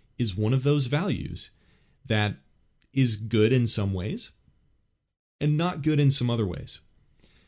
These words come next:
We need to be tolerant. We need to tolerate good. We need to, to tolerate just means to allow, to allow it to exist. We need to tolerate good things.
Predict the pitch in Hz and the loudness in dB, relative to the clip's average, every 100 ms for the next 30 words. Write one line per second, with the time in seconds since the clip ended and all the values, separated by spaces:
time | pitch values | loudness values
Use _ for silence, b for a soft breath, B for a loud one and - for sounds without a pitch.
0 | b 127 165 185 139 139 139 - - 185 | b 2 4 4 2 2 0 -4 -4 -2
1 | 240 78 - 90 - - _ _ - 160 | -2 -4 -4 -8 -12 -18 _ _ 0 2
2 | 160 131 - - 175 240 135 90 87 - | 2 0 -2 -6 -4 -2 0 -2 -6 -12
3 | - _ _ _ - 92 123 135 123 - | -18 _ _ _ -20 -4 4 6 4 0
4 | - _ _ _ _ _ _ _ _ _ | -12 _ _ _ _ _ _ _ _ _
5 | _ 131 170 175 - - - 139 160 233 | _ 2 4 4 2 -4 -2 -2 0 0
6 | 233 170 131 120 - 143 139 - 120 98 | 2 2 0 -2 0 4 4 4 0 -2
7 | 98 85 110 90 76 _ _ _ _ 131 | -6 -4 -4 -4 -8 _ _ _ _ 0
8 | 113 90 95 135 - - 117 95 90 85 | 0 0 -2 -2 -2 -2 -2 -2 -6 -2
9 | 101 - - - - b b b b 120 | -2 -2 -4 -4 -8 b b b b -2
10 | 208 202 240 - - 233 156 120 131 143 | 0 0 -2 -2 -4 -2 -2 -2 -4 -4
11 | 139 - 117 82 - | -4 -6 -6 -8 -12